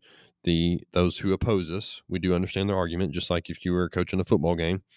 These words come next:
then the best way to be able to try to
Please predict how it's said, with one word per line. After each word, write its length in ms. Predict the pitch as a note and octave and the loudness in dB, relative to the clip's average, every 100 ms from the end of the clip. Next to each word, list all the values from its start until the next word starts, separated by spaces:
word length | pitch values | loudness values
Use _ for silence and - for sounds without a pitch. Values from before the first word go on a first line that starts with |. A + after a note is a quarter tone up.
| - - _ _ | -20 -20 _ _
then 320 | - D#2 E2+ D2+ | -8 -4 -4 -4
the 100 | - | -8
best 300 | D2+ F2 - | -2 -2 0
way 160 | F2 F2 | 0 0
to 180 | E2+ F2+ | 0 -4
be 180 | F2+ F2+ | 0 2
able 200 | F2+ F2+ | 2 0
to 360 | - F2 E2+ - _ | 0 0 0 -4 _
try 140 | - F#2+ | 0 2
to 260 | F2+ E2+ | 2 0